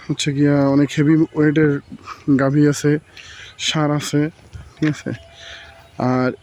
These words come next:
এই যে সাইডে দেখতেছেন, ওই যে আমার ভাই, ঠিক আছে। আর ওই যে দেখেন, ওই যে বিল্ডিং, ওইখানে হচ্ছে গিয়া, উম, গরু চাষ করে, বড় বড়, বড় ধরনের গরু যেগুলো আছে বাহিরের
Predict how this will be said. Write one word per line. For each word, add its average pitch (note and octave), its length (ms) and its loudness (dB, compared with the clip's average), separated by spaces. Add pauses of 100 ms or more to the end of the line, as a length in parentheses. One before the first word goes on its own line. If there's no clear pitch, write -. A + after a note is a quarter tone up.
(140)
এই A3+ 140 4
যে A3 160 4
সাইডে F3 260 0
দেখতেছেন, D3+ 380 0 (420)
ওই D#3 100 2
যে D#3+ 100 0
আমার D3+ 200 -2
ভাই, B2 140 0 (800)
ঠিক D3+ 200 2
আছে। C#3+ 160 -2 (880)
আর B2 100 -4 (180)
ওই G3+ 120 4 (100)
যে G3 140 4
দেখেন, D#3+ 240 2 (540)
ওই D3 100 0
যে D#3 100 0
বিল্ডিং, D3 300 4
ওইখানে D3+ 260 2 (220)
হচ্ছে - 280 -6
গিয়া, C#3+ 180 2 (960)
উম, C3 220 0 (300)
গরু D3 240 2
চাষ D#3+ 120 0 (100)
করে, D#3 160 2 (500)
বড় C3+ 200 2
বড়, C3 140 4 (1300)
বড় C#3+ 220 2
ধরনের C#3+ 280 2
গরু C#3 120 0 (100)
যেগুলো C#3 220 0 (100)
আছে - 160 -8 (160)
বাহিরের C3+ 320 0